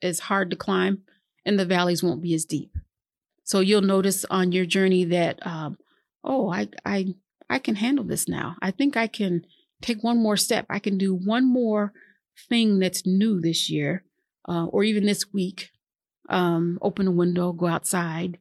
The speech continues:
uh, call someone, you know, maybe talk to someone else. One more thing to help you,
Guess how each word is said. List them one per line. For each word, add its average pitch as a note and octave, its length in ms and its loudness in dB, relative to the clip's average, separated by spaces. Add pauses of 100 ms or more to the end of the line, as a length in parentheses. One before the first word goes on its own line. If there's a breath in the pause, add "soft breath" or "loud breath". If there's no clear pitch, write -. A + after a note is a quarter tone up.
(460)
uh, F3 220 -6 (280)
call E3 320 -4
someone, B3 440 -2 (260)
you F#3 100 0
know, F3+ 320 -2
maybe F3+ 220 -4
talk F#3+ 240 -6
to G3+ 80 -6
someone G3+ 320 -2
else. G#3+ 340 -2 (160)
One C4+ 220 2
more D#4 160 4
thing A3+ 460 0
to G3+ 100 -4
help G#3 260 0
you, G3+ 380 0